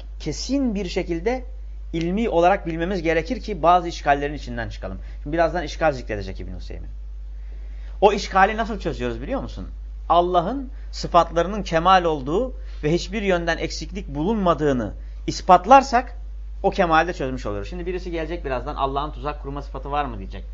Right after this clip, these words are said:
Allah "Ben gelirim." diyor. Biz ne diyoruz? Allah'ın gelme sıfatı var. Doğru mu? Kıyamet gününde.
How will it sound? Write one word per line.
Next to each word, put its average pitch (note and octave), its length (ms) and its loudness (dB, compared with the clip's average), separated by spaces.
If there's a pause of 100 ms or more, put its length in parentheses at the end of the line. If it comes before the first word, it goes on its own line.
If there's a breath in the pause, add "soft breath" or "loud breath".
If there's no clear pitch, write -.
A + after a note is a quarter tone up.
(320 loud breath)
Allah D3+ 340 6
"Ben E3+ 200 8
gelirim." F#3 340 2
diyor. F#3 140 2
Biz E3+ 100 -4
ne G3 140 0
diyoruz? F#3 180 2
Allah'ın D#3+ 300 4
gelme C3 260 2
sıfatı G#2+ 300 -10
var. F2 120 -10 (380)
Doğru D#3 200 8
mu? D3+ 160 -2
Kıyamet A2 380 0
gününde. F#2 240 -8